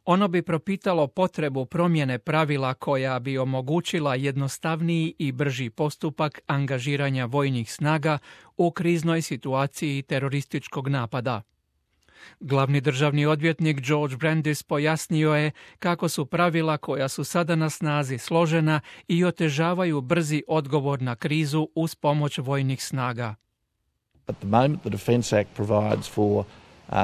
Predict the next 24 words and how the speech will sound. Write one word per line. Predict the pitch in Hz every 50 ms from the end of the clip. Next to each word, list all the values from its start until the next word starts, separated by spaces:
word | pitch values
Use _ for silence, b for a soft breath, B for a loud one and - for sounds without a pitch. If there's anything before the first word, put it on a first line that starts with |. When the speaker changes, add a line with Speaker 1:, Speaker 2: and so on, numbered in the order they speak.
| 98 98 - - -
Speaker 2:
quite | - - - -
a | - -
complicated, | - - 139 123 120 - - 131 117 113 110 110 101 98 - - -
uh, | 98 90
series | 92 - - - 127 117 110 104 95
of | 98 92
steps, | - - - - 113 107 - - - - - B B B B B B B B _ -
uh, | - 98 92 101 101 95 - - - - - -
to | - 110 104
be, | 107 107 104 107 104 - - - - -
um, | 92 92 90 - - - - -
undertaken | 113 104 104 101 101 - - 113 113 110 - 104 101 101
before, | 107 - - - 107 107 104 104 101 95 B B B B B B B - -
uh, | 90 87 87 - - -
the | -
defence | - 98 - - - 110 113 - - - - - - B B B B B B B - - -
power | 110 110 107 107 107
is | 104 98 - -
called | - 120 113 110 107
out | 107 107 104
in | 101 101
aid | 107 107 110 110 104
of, | 98 98 - - -
uh, | -